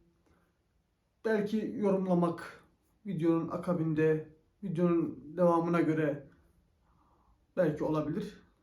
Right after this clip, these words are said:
Mevzuyu uzatmayalım, geçelim. Kapadokya'daki çılgın partiye tepkiler sürüyor.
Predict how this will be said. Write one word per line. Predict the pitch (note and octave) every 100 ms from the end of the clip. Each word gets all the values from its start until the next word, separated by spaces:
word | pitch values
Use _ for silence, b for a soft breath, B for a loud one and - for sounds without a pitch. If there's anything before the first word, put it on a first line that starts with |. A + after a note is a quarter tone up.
| _ _ _ _ _ _ _ -
Mevzuyu | A3 D#3+ F3
uzatmayalım, | F3 E3 D3+ F3 G3+
geçelim. | F3 E3+ C#3+ C3 - b b b b b b b b b b
Kapadokya'daki | - G#3+ A3+ A#3+ A#3+ F3 D#3 D#3+
çılgın | D3 G#3+ G#3 A#3+
partiye | A3+ G3 F3 F3+ G#3 A3 -
tepkiler | - G#3 - F#3 A3 A3 -
sürüyor. | - G3+ F3+ C3+ - -